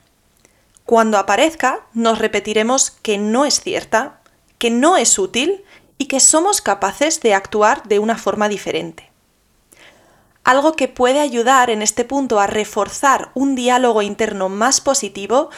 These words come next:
son las afirmaciones, el crear unas frases positivas que nos ayuden a recalibrar nuestra percepción de nosotros mismos o de las circunstancias.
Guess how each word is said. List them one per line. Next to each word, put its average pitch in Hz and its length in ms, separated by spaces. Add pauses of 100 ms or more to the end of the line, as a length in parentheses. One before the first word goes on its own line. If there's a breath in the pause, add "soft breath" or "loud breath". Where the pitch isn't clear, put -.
(140)
son 233 260
las 285 220
afirmaciones, 202 960 (460 loud breath)
el 220 200
crear 226 520
unas 302 320
frases 226 400
positivas 214 880
que 254 100
nos 240 280
ayuden 277 420
a 254 100
recalibrar 220 920
nuestra 208 360
percepción 254 800
de 190 120
nosotros 202 500
mismos 233 480 (400 loud breath)
o 240 140
de 262 100
las - 180
circunstancias. - 920